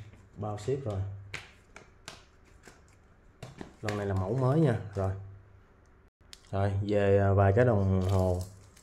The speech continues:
Đồng hồ cơ nè. Con này mẫu mới nhất luôn.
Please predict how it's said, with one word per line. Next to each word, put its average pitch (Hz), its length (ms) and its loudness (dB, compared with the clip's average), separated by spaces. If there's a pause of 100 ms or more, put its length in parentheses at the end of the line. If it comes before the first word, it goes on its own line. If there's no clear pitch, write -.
(800)
Đồng 95 160 -6
hồ 92 220 -4
cơ 107 260 2
nè. 98 100 -4 (320)
Con 104 200 -6
này 95 120 2
mẫu 92 240 -2
mới 131 220 2
nhất 180 140 2
luôn. 101 220 0